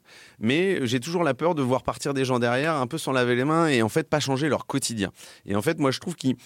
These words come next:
il manque un peu ce côté très opérationnel, où en fait après, euh, tu les engages, enfin, tu, ils, ils ont des engagements fermes derrière. Et, et je pense que, alors moi c'est, c'est, c'est l'idée que je m'en fais, et cetera, et je pense que c'est, c'est, c'est, c'est la future étape. Et puis déjà c'est un premier,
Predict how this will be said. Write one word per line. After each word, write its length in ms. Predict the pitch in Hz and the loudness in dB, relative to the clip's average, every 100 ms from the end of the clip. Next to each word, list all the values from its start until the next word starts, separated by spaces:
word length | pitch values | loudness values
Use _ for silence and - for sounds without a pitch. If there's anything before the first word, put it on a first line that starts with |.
| - - _ | -20 -20 _
il 100 | 113 | 0
manque 200 | 143 170 | 2 2
un 80 | 143 | 0
peu 140 | 143 | 0
ce 80 | 151 | -4
côté 260 | - 123 117 | -6 -4 -6
très 380 | - - 190 160 | -6 0 2 2
opérationnel, 680 | - 123 120 - 123 156 175 - - - | 2 0 0 0 0 -2 -6 -14 -20 -4
où 120 | 107 | -4
en 80 | 107 | 0
fait 220 | 170 139 | 0 0
après, 340 | 110 - 156 | -2 0 2
euh, 220 | 147 110 98 - - | 4 2 0 -10 -14
tu 140 | - 117 | 0 2
les 160 | 113 | 4
engages, 400 | 127 135 160 170 - | 2 4 2 0 -8
enfin, 140 | - 117 | -4 -4
tu, 160 | 110 - | -4 -6
ils, 240 | 120 123 123 | -4 -2 0
ils 140 | 135 | 2
ont 40 | |
des 160 | 147 107 | 2 2
engagements 440 | 139 131 123 139 | 2 2 2 0
fermes 320 | 135 151 127 117 | 0 -2 0 0
derrière. 340 | 113 104 90 - - - - | 2 0 -4 -10 -20 -20 -2
Et, 220 | 110 131 | 0 2
et 20 | |
je 80 | 113 | 0
pense 220 | - 170 | 0 0
que, 260 | - 113 107 | 2 2 2
alors 220 | 104 98 - 87 107 | 2 -2 -4 -14 -10
moi 420 | 117 110 120 139 | -8 -2 0 0
c'est, 220 | - 107 | -2 -6
c'est, 160 | 104 92 | -6 -2
c'est 160 | 110 | 0
l'idée 240 | 107 117 110 | 2 2 2
que 60 | |
je 40 | 107 | 2
m'en 140 | 110 | 0
fais, 160 | - 110 | 0 -4
et 60 | |
cetera, 440 | - 90 104 117 98 | -4 0 2 2 0
et 40 | |
je 60 | - | -2
pense 180 | 110 | -4
que 100 | - | -4
c'est, 200 | 90 95 | -4 -2
c'est, 200 | 90 87 | -4 -8
c'est, 200 | 92 98 | -6 -6
c'est 140 | 82 85 | -4 -4
la 80 | 87 | -4
future 300 | - 98 101 | -4 -6 -2
étape. 180 | 160 | -2
Et 60 | 131 | -2
puis 120 | 131 | -2
déjà 260 | 127 135 180 | -2 0 0
c'est 100 | - | 0
un 80 | 101 | -2
premier, 420 | - 123 135 | 0 0 2